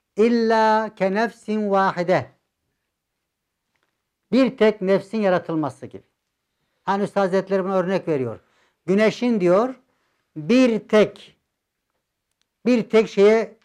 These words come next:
tecellisi, bir damlaya, bir kar tanesine, bir cam parçasına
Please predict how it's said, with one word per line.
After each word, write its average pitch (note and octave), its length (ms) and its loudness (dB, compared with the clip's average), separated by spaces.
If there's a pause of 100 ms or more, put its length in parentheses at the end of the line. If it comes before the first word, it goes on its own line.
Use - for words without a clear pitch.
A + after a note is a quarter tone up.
tecellisi, F3+ 520 0
bir C#4 120 0
damlaya, G3+ 560 0 (960)
bir C4 260 -2
kar C4 240 0
tanesine, E3 680 -2 (600)
bir G#3+ 200 0
cam C4+ 260 4
parçasına D3+ 720 -4